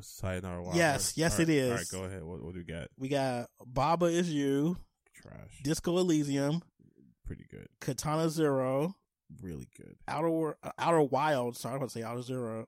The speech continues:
Speaker 2: but you know, the other game, um, Untitled Goose Game. <laughs>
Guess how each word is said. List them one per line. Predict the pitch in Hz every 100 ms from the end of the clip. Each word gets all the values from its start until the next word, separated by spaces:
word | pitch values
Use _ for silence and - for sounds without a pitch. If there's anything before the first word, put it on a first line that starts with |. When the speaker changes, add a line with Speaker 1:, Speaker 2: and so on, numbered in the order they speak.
| _
Speaker 2:
but | 110
you |
know, | 113 113 - 123
the | 123
other | 120
game, | 110 107 107
um, | 117 113 -
Untitled | 160 190 214 180 165
Goose | 151 180
Game. | 156 156 - - 220 - 269 - - - _ -
<laughs> | 214 277 277 247